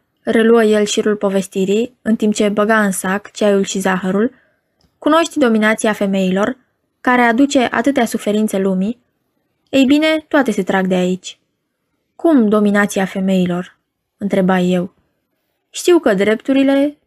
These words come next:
privilegiile aduse de aceste drepturi sunt apanajul bărbaților.” „Da, da, asta e”, mă întrerupse el. „Asta e tocmai ceea ce voiam să-ți spun.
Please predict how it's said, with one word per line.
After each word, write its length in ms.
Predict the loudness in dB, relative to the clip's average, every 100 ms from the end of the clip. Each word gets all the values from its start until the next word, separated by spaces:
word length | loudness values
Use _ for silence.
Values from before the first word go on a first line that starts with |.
| _
privilegiile 680 | 0 2 4 2 2 2
aduse 360 | 2 0 0 0
de 100 | 0
aceste 380 | -2 -2 -4 -2
drepturi 520 | 0 0 -2 -6 -6
sunt 400 | -6 -4 -4 -2
apanajul 540 | -4 0 2 4 4
bărbaților.” 680 | 4 2 2 -2 -6 -10 -10 _ _ _ _ _ _ _ _
„Da, 300 | -2 2 2
da, 300 | 2 0 -2 -10 _ _ _
asta 360 | -6 -4 -4
e”, 220 | -4 -6 -10 _ _ _ _
mă 120 | -2 0
întrerupse 520 | 2 2 0 0 -2
el. 260 | -2 -4 _ _ _ _ _ _
„Asta 280 | -4 -4 0
e 80 | 2
tocmai 380 | 2 2 2 0
ceea 220 | 2 0
ce 120 | 2
voiam 220 | 0 0
să-ți 200 | 0 -4
spun. 380 | -2 -4 -4 -8